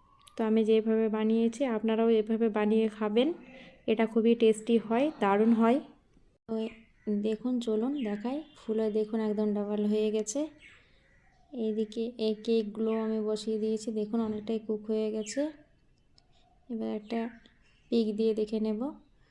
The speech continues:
তো দেখুন, একদম ক্লিন হয়ে গেছে,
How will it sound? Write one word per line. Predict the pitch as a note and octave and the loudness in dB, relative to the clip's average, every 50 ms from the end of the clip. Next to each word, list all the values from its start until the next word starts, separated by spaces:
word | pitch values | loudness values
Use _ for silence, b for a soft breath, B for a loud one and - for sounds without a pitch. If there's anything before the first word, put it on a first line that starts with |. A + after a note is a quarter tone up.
| b b b b b b _ _ | b b b b b b _ _
তো | - A3 | -6 -4
দেখুন, | G3+ G#3+ G#3+ G#3+ G#3 B3 B3+ | -2 -2 -4 -4 -4 -4 -6
একদম | C4 B3+ A3 G#3 G#3 G#3 G#3+ A3 A3+ A#3 A#3 A#3 | -4 -4 -4 -6 -4 -4 -2 0 2 2 2 2
ক্লিন | A#3 A3+ G#3+ A3 A3 G#3+ | 2 2 2 2 2 2
হয়ে | G#3+ G#3+ G#3 G#3 G#3 | 0 0 0 0 0
গেছে, | G#3 G#3 G#3 G#3 - A3 | 0 -2 -2 -4 -6 -10